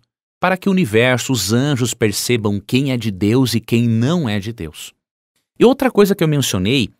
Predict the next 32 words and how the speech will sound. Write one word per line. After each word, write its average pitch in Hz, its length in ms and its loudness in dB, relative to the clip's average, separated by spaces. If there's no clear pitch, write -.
é 123 80 2
que 147 160 0
eles 151 160 0
serão 113 360 4
selados 160 720 2
de 127 60 2
acordo 101 260 2
com - 80 -4
Apocalipse 90 560 -4
sete 143 540 2
e - 20 -2
depois 123 340 -2
também 101 320 -2
de 101 80 -4
acordo 95 220 -2
com - 60 -6
Apocalipse 90 640 -4
quinze, 113 320 0
dezesseis, 98 640 0
para 156 180 2
serem 160 300 0
protegidos 156 840 2
contra 151 460 2
as 151 80 -2
sete - 320 -2
pragas, 135 580 -2
os 87 120 -8
sete - 340 -2
últimos 127 540 2
juízos 135 420 0
de 156 120 -2
Deus 113 440 0